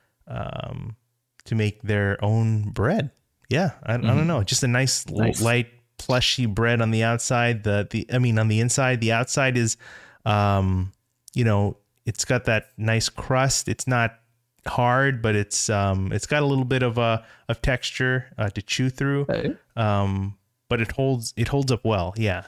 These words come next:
Speaker 1: it doesn't disintegrate like some other,
Speaker 2: Nice.
Speaker 1: you know, white breads or whatever that you would, you would get
Speaker 2: Okay.
Speaker 1: off the shelf. So I'm, I'm
Speaker 2: And
Speaker 1: glad they kinda, yeah, it's nice that they kinda think about that kinda thing.
Speaker 2: Okay. And is that bread pudding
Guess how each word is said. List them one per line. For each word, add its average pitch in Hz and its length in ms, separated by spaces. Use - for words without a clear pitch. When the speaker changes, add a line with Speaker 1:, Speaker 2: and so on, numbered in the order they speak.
Speaker 1:
it 110 180
doesn't 139 240
disintegrate 101 640
like 98 280
some 104 200
other, 98 300
Speaker 2:
Nice. - 440
Speaker 1:
you 120 80
know, 98 80
white 92 240
breads 92 280
or 95 60
whatever 92 320
that 98 160
you 101 100
would, 101 180
you 107 100
would 104 120
get 95 240
Speaker 2:
Okay. 117 300
Speaker 1:
off 98 160
the 104 80
shelf. 98 380
So - 260
I'm, 135 160
I'm 104 120
Speaker 2:
And 127 180
Speaker 1:
glad 113 300
they 117 80
kinda, 104 400
yeah, 120 160
it's - 120
nice 117 200
that 95 100
they 98 80
kinda 92 220
think 120 200
about - 180
that - 120
kinda - 180
thing. - 180
Speaker 2:
Okay. - 340
And 98 240
is 92 100
that 98 220
bread 101 180
pudding 135 380